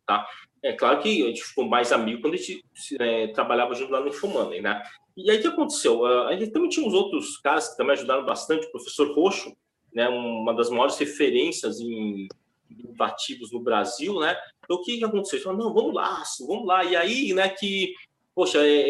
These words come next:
eu, eu tava, vamos dizer, eu, eu tava, vamos dizer assim,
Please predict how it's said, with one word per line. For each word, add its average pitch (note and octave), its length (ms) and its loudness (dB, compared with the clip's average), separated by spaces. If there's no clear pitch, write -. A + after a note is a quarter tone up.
eu, E3 140 2
eu D#3+ 140 2
tava, F#3 240 4
vamos E3+ 240 0
dizer, C#3+ 680 4
eu, D#3 180 2
eu D3 140 0
tava, F3 260 2
vamos D#3+ 260 -4
dizer D3+ 180 2
assim, C3+ 360 -2